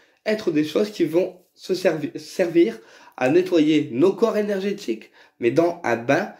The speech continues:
et on appelle, on appellera ça le bain d'agrumes et le bain de purification, qui vont servir en fait à purifier, ben, l'ensemble de nos corps, qu'ils soient physiques,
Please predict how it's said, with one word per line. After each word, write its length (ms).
et 80
on 100
appelle, 260
on 120
appellera 340
ça 140
le 100
bain 360
d'agrumes 520
et 60
le 80
bain 180
de 80
purification, 960
qui 120
vont 120
servir 400
en 40
fait 200
à 80
purifier, 600
ben, 140
l'ensemble 380
de 60
nos 160
corps, 400
qu'ils 140
soient 180
physiques, 680